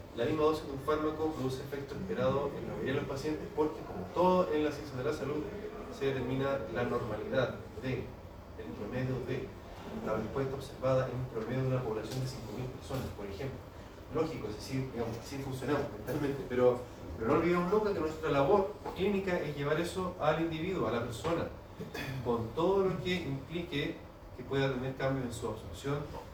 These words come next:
distribución, excreción de fármaco, con lo cual tendré que yo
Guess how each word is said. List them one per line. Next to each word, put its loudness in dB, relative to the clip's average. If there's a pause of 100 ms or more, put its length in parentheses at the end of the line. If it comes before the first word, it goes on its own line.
(140)
distribución, -4 (120)
excreción -6
de -4
fármaco, -2 (1040)
con -4
lo -6
cual 4
tendré -4
que -6
yo 2